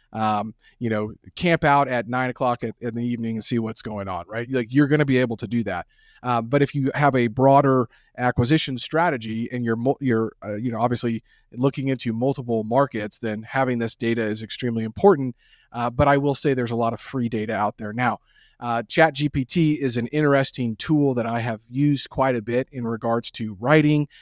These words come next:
and asking questions to. And, uh, our friend Rod Santamassimo, uh, has a lot of free trainings on how to use Chat G P T in regards to,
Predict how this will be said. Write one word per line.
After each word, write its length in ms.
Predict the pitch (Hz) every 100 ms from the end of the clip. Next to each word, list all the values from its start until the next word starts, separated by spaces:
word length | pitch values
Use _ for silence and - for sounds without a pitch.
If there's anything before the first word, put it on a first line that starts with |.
| _ -
and 300 | 120 110 110
asking 380 | 127 127 - 107
questions 560 | - 170 - 151 143
to. 500 | - 147 139 135 139 135
And, 300 | 123 117 113 - - -
uh, 160 | 107 107
our 100 | 131
friend 340 | - 147 139 120
Rod 300 | 123 135 127
Santamassimo, 920 | - 147 135 123 139 139 143 139 139 - _ _
uh, 140 | 110 110
has 220 | 127 113
a 40 |
lot 200 | 120 135
of 100 | 131
free 200 | - 156
trainings 520 | 151 147 147 147 143
on 160 | 120 113
how 180 | 113 143
to 80 | 135
use 380 | 139 151 147 - _ _
Chat 260 | - 156 147
G 180 | 143 156
P 200 | 160 147
T 320 | 165 165 160
in 200 | 147 127
regards 480 | 120 120 127 131 -
to, 280 | - 120 117